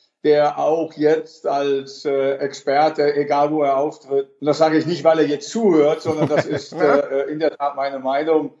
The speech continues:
Speaker 1: wirklich, äh, seine Sache sehr, sehr gut macht. Und die Dinge, die er eben gesagt hat, äh, die, hat, äh, die kann ich eigentlich nur unterstreichen. Also da gibt's gar nichts hinzuzufügen.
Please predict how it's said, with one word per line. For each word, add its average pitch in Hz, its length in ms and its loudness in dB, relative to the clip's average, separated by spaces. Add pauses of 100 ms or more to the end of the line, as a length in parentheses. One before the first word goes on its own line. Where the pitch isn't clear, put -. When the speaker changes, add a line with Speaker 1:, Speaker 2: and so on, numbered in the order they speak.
(320)
Speaker 1:
wirklich, 151 680 -2
äh, 143 500 2
seine 147 260 0
Sache 151 260 -2
sehr, 165 200 -4
sehr 160 140 0
gut 185 280 -8
macht. 175 320 0 (300)
Und 156 200 0
die 156 120 2
Dinge, 175 260 -2
die 165 140 -4
er 160 160 2
eben 190 200 2
gesagt 160 460 2
hat, 151 400 -4
äh, 151 140 2
die, 147 180 -4
hat, 147 500 -6
äh, 147 200 2
die 147 80 -4
kann 156 240 -4
ich 156 120 -4
eigentlich 156 320 -4
nur 160 300 2
unterstreichen. 147 840 0
Also 120 220 -6
da 131 200 -4
gibt's 151 320 -8
gar 165 180 -2
nichts 175 200 -6
hinzuzufügen. 180 960 -4